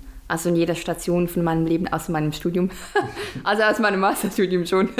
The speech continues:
<laughs> habe ich eigentlich einen, einen Freund oder eine Freundin mitnehmen können, die mich, die mir wirklich auch, auch gut tun, also die mich auch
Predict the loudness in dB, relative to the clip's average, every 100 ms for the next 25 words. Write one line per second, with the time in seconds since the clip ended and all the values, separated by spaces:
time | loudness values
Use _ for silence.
0 | 0 0 -2 0 2 2 2 2 0 2
1 | 2 2 2 2 4 2 2 2 0 0
2 | 2 2 2 2 0 -2 0 2 2 2
3 | 2 2 2 2 4 2 0 -12 -20 -20
4 | -20 -20 -20 -20 -18 -12 -2 2 2 0
5 | -4 -10 -14 -18 -20 -20 -20 -20 -14 -2
6 | 2 2 2 0 0 0 0 -2 -6 -4
7 | -4 -8 -20 -4 -2 0 0 0 0 -2
8 | -2 0 0 0 -2 -2 -4